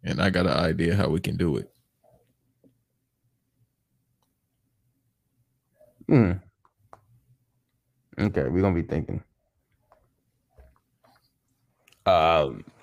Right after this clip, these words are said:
Speaker 2: so I'm glad we can do that. I'm glad we can do that. I ain't gonna lie to you. It's been a few weeks. The Snow album isn't hitting the same.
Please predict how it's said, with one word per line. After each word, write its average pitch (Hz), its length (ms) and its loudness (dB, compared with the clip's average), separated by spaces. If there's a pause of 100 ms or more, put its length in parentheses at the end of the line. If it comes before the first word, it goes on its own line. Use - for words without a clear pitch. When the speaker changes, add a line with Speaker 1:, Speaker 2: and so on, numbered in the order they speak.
(340)
Speaker 2:
so 101 400 2 (1120)
I'm 92 120 -2
glad 98 240 4
we 78 60 -4
can 80 160 -6
do 67 140 -2
that. - 180 -6
I'm 78 100 -6
glad 90 220 2
we 87 80 -2
can 76 80 -8
do - 180 -14
that. - 200 -14 (840)
I 247 120 4
ain't 254 80 4
gonna 98 160 4
lie 110 200 6
to 95 80 0
you. 71 260 -6 (1700)
It's 127 160 2
been 170 180 2
a 104 60 0
few 85 240 -6
weeks. 82 420 -6 (1500)
The 123 100 4
Snow 190 360 4
album 151 340 4
isn't 107 400 0
hitting 58 260 -6
the 60 40 -16
same. 82 340 -10